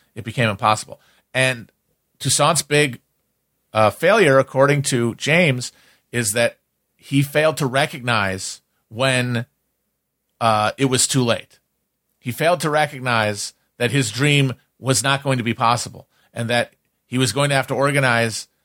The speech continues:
the, the people of Haiti for freedom, whatever that meant, or else slavery would be attempted to be reimposed. And then that would lead to a race war, which it did.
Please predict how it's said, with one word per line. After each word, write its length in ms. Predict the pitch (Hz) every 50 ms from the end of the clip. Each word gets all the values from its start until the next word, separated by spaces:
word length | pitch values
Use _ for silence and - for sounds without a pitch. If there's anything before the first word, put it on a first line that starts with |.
| _ _ _
the, 180 | - 120 117 -
the 280 | - - 120 117 120 -
people 600 | - - - 151 143 143 131 120 110 107 104 - _ _ _ _ _ _
of 160 | 123 123 113
Haiti 320 | 113 131 131 131 135 120
for 220 | 113 - - 123 117
freedom, 520 | - - 156 170 165 135 127 101 87 104 - _ _ _ _ _ _ _ _ _ _ _ _ _ _
whatever 280 | - 120 131 139 147 151
that 200 | 147 143 131 120
meant, 340 | 127 127 117 101 98 - _ _
or 140 | - 127 123
else 200 | 127 127 120 -
slavery 400 | - 131 127 131 117 117 120 117
would 180 | 110 117 107
be 340 | 95 123 117 113 113 - - _
attempted 500 | - - - - 160 156 151 139 131 98
to 60 | -
be 140 | 135 123 120
reimposed. 680 | 113 113 117 110 107 - 131 120 107 92 - - - _ _ _ _ _ _
And 160 | - 120 117
then 360 | 127 147 151 147 139 131 127 - _ _ _ _
that 160 | 120 123 123
would 120 | 131 123
lead 200 | 113 117 123 120 -
to 140 | 131 131
a 40 | 131
race 280 | 127 143 151 156 147 -
war, 180 | 101 101 87
which 200 | 78 - 101 -
it 80 | 113 -
did. 240 | - 113 95 80